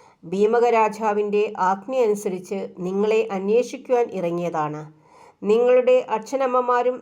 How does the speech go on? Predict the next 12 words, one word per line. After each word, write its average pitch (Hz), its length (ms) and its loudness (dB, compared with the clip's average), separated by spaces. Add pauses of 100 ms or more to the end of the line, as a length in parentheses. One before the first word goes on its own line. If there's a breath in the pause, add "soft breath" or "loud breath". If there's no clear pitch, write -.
സഹോദരന്മാരും 220 920 0 (100)
സുഖമായി 214 540 0
കഴിയുന്നു. 160 540 -6 (760 soft breath)
നിങ്ങളുടെ 208 460 2
കുഞ്ഞുങ്ങൾക്കും 214 760 0 (120)
വിദർഭ 233 340 -4 (120)
രാ-, 208 340 0
വിദർഭ 233 380 -2
രാജ്യത്ത് 196 560 0
ക്ഷേമം 208 500 -4
തന്നെ. 147 340 -8 (760 soft breath)
പക്ഷേ 233 360 0